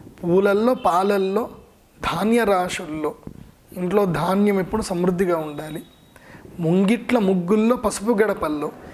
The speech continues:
ఇంటికి చక్కగా ముందు ముగ్గు వేయాలి. గడపకి ఎప్పుడు కూడా పసుపు ఉండాలి.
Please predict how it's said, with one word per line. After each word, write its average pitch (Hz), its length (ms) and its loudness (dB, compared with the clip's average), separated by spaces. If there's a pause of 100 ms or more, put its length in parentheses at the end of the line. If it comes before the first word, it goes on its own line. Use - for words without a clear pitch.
(260)
ఇంటికి 185 320 0
చక్కగా 196 420 2
ముందు 190 280 2
ముగ్గు 170 300 2
వేయాలి. 156 500 0 (600)
గడపకి 175 520 0
ఎప్పుడు 180 280 2
కూడా 185 160 2
పసుపు 190 340 -4
ఉండాలి. 151 420 -4